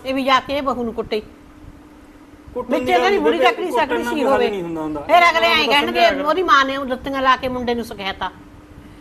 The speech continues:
Speaker 1: ਜੇ ਬਾਤ ਠੱਲੀ ਜਾਵੇ ਤਾਂ ਦੁਨੀਆ ਠੱਲੀ ਜਾਵੇ। ਐਵੇਂ ਨਾ ਕਿਸੇ ਦੇ ਮਗਰ ਲੱਗਿਆ ਕਰ।
Speaker 2: ਉਦੋਂ ਚਾਹ ਭੈਣ ਕ-, ਪਰਸੋਂ ਚਾਹ ਮੈਂ ਕਿਹਾ ਡੇਢ ਵਜੇ ਨੂੰ ਆ ਜੂਗੀ, ਉੱਥੇ ਦਿਹਾੜੀਏ ਖੜੇ ਰਹੇ ਤੇ ਚਾਰ ਵਜੇ ਮੈਂ ਲੈ ਕੇ ਗਿਆ। ਆ ਕਿ ਮੈਨੂੰ ਤਾਂ ਪਸ਼ੂਆਂ ਦਾ ਕੰਮ ਹੋ ਗਿਆ।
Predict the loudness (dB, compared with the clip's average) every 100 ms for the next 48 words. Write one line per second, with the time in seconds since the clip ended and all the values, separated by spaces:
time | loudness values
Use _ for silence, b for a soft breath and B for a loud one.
0 | -12 -2 0 4 4 4 -2 0 0 0
1 | -2 -2 -2 -2 -4 -6 -6 -2 -2 -4
2 | -12 -20 -4 -2 0 0 -2 -4 0 0
3 | 0 -4 -2 0 0 -2 -8 -20 -20 -20
4 | -20 -20 -20 -20 -20 -20 -20 -20 -18 -18
5 | -20 -20 -20 -20 -8 -4 -4 -2 0 0
6 | 0 -4 -6 -8 -14 -8 -6 -4 -4 -4
7 | -8 -8 -4 -4 -4 -6 -8 -4 -6 -6
8 | -8 -10 -8 -4 -2 -2 -2 -4 -6 -6
9 | -6 -8 -8 -4 -4 -4 -4 -4 -4 -4
10 | -6 -12 -20 -20 -8 -4 0 -2 -2 -2
11 | -2 -4 -6 -6 -6 -8 -10 -12 -14 -18
12 | -12 -10 -6 -6 -6 -6 -8 -8 -10 -12
13 | -10 -10 -10 -10 -10 -8 -8 -8